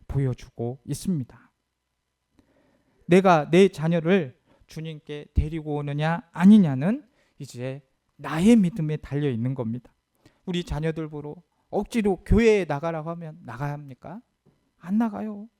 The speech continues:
억지로 믿음을 가지라고 해서, 억지로 막 신앙을 가지라고 해서 가질 수 있는 게 아니잖아요. 다만 우리 자녀들이 영적으로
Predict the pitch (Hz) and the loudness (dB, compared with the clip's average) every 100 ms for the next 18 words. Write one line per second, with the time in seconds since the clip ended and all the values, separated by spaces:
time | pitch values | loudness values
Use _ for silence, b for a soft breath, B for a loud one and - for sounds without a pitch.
0 | _ _ _ _ _ 185 - 226 202 175 | _ _ _ _ _ -2 0 0 2 4
1 | 190 151 - - 180 196 185 175 b b | 4 2 -4 -4 -2 2 2 0 b b
2 | _ - - 180 156 156 151 - 160 _ | _ -14 -8 -8 -8 -10 -14 -18 -20 _
3 | _ 175 180 233 240 220 254 302 285 - | _ -6 -4 -2 2 2 2 0 -2 -2
4 | 254 254 226 180 165 185 180 165 156 147 | 0 2 0 -2 -6 -6 -8 -8 -10 -8
5 | 196 202 b _ - - 240 - 180 165 | -10 -10 b _ -12 -8 -8 -8 -6 -4
6 | 175 175 123 131 156 - - - - _ | -4 -6 -2 -2 -2 -6 -16 -20 -20 _
7 | _ _ _ _ _ _ _ - 147 131 | _ _ _ _ _ _ _ -8 -6 -6
8 | 107 113 _ _ _ _ 220 220 165 170 | -10 -16 _ _ _ _ -10 -8 -4 -4
9 | 165 160 160 - 147 165 160 160 147 151 | -4 -6 -8 -6 -2 -2 -2 -6 -4 -4